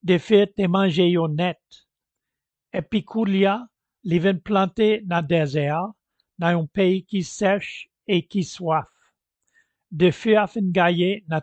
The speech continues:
tout branch li yo. Li te konsume boujon ak fwi li yo, jiskaske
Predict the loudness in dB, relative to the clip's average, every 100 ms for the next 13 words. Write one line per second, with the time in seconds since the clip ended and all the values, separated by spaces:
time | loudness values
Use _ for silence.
0 | -4 -8 -4 0 0 0 -4 -4 -2 -4
1 | -10 _ _ _ _ _ _ _ _ _
2 | -2 0 2 0 2 -2 -2 -6 -4 0
3 | 0 0 -4 -6 -2 0 0 -4 -2 -4
4 | -4 -4 -2 0 0 -2 -2 -6 _ _
5 | _ _ _ -4 -2 -2 0 0 0 -2
6 | -4 -4